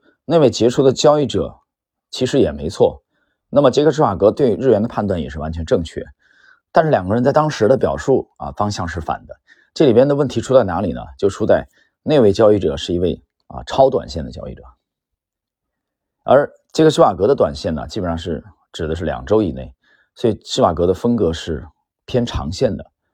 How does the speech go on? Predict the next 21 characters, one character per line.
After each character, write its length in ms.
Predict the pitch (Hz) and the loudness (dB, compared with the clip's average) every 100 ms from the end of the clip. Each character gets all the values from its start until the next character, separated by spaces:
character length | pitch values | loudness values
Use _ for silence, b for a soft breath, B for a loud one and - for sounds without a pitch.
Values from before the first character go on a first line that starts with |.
| _ _ _ _ _ _ | _ _ _ _ _ _
所 160 | 165 | 2
以 60 | 147 | 4
由 140 | 160 | 4
于 120 | 165 | 2
这 160 | 151 151 | 2 4
个 300 | 107 85 B B _ _ _ _ _ | 4 4 B B _ _ _ _ _
持 160 | - 135 | -4 0
仓 160 | 151 | 2
周 160 | 160 160 | 4 2
期 240 | - 175 | 2 2
的 80 | 143 | 2
不 140 | 92 | 0
同 180 | 85 - | -6 -10
啊， 140 | - - | -12 -8
投 180 | - | -4
资 80 | 135 | -2
风 180 | 123 196 | 0 2
格 140 | 156 | 2
的 80 | 82 | 2
不 100 | - | -4
同， 240 | 71 - | -8 -12